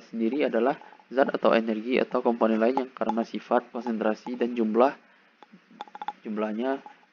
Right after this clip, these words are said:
baik secara langsung maupun tidak langsung dapat mencemarkan atau merusak lingkungan hidup, membahayakan dan, dan membahayakan lingkungan hidup, kesehatan, serta hidup manusia dan makhluk hidup lainnya.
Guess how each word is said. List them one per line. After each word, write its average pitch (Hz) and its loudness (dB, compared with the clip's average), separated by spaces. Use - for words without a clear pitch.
baik 120 0
secara 113 0
langsung 107 2
maupun 123 4
tidak 110 4
langsung 123 -6
dapat - -4
mencemarkan 113 -4
atau 117 -4
merusak 117 -2
lingkungan 113 -4
hidup, 107 0
membahayakan 110 2
dan, 117 0
dan 123 -4
membahayakan 110 2
lingkungan 113 -6
hidup, 104 -4
kesehatan, - 0
serta 127 0
hidup 113 2
manusia 120 0
dan 127 2
makhluk 113 -2
hidup 110 2
lainnya. 107 0